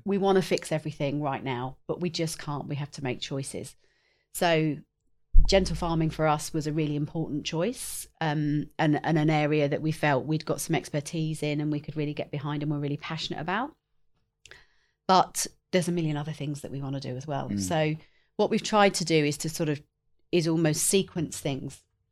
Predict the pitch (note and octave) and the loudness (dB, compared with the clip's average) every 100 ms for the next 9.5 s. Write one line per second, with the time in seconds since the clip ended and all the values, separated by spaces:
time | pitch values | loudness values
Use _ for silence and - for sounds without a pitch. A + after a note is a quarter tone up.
0 | _ _ - _ - E3+ D3+ C#3+ D3 D#3+ | _ _ -20 _ -4 2 2 2 -2 -10
1 | _ _ E3+ D#3+ - _ - F3 - F#3+ | _ _ -4 -4 -10 _ 0 2 4 2
2 | - - G3+ - G#3+ B3+ B3 F3 F3 - | 2 2 2 2 4 8 8 8 6 4
3 | A3 G#3+ - E3 E3+ E3+ G3 F#3 F3 D#3+ | 4 6 2 0 -4 -4 -2 -2 -2 -2
4 | C3+ D#3 D#3 D3 D#3+ E3 D#3+ E3 F#3 A#3 | -2 -2 -2 -2 -2 -2 -2 0 0 -2
5 | - - - B2+ F#3+ F#3+ - G3+ F#3 F3+ | -8 -12 -8 -8 -4 -4 0 4 4 2
6 | E3+ E3 D#3+ F3 G#3 A3 - _ _ _ | 0 -2 -2 -4 -4 -6 -8 _ _ _
7 | - - _ _ _ _ - F#3 G3 F#3 | -14 -14 _ _ _ _ 4 8 10 10
8 | F#3 - G#3 - C4+ - G#3 G#3+ G#3+ D#3+ | 6 4 4 8 6 6 4 6 6 6
9 | C#3+ D3 F3+ - - | 4 4 2 -2 -8